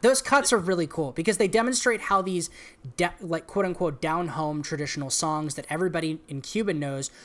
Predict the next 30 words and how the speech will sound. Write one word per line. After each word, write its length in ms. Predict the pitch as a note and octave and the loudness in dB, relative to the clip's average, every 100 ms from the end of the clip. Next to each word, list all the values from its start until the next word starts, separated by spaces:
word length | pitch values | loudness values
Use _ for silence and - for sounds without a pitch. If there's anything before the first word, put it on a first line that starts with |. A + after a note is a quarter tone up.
| - - | -20 -4
were 140 | F3 | -2
literally 400 | E3+ G3 A3+ G#3+ | 0 2 2 2
transported 720 | G3 - F3+ F3 - F3 D#3 | 0 0 0 0 0 -2 -2
to 100 | C#3+ | -4
the 80 | D3 | -6
world 340 | C3+ C#3 C3 B2 | -4 -4 -4 -4
stage. 580 | - B2 G#2 - - - - - _ | -4 -4 -10 -8 -10 -10 -20 -20 _
And 360 | F#3 F#3 F3+ E3+ - _ _ _ - | 2 2 2 -4 -8 _ _ _ -2
at 160 | - | -2
the 60 | C#4+ | 2
same 260 | - A3 G#3+ | 2 2 -2
time, 320 | G3 A#3 B3 | -2 -2 0
though, 240 | A3+ F#3+ - | 0 -2 -4
it 100 | F3 | -6
shows 600 | - G#3+ A3+ A3+ - - - _ _ _ _ _ | -2 0 0 0 -2 -4 -10 _ _ _ _ _
something 560 | - - F3 F3 D#3+ D#3 - _ | -2 0 0 0 -2 -4 -12 _
really 340 | D#3 A3 D4+ | -4 0 0
important, 560 | C4+ F#3+ A#3 A#3 E3 C3 | -2 -2 -2 0 -4 -6
that 140 | D3+ - - - _ | -8 -8 -20 -20 _
music 440 | - E3+ A#3 A#3+ - | -4 0 0 -2 -2
is 100 | F#3 | -2
still 300 | - F#3+ F#3 | 0 0 -4
at 80 | G3 | -4
the 80 | F3+ | -8
core 300 | - E3+ F3 | -4 -2 -2
of 100 | D3+ | -4
this 160 | D3+ | -6
entire 420 | D3 B2+ D3 C#3+ | -6 -6 -6 -4
story, 460 | C3 - E3 E3+ D#3+ - | -6 -2 0 0 -2 -6
and 220 | D#3+ D3 | -6 -6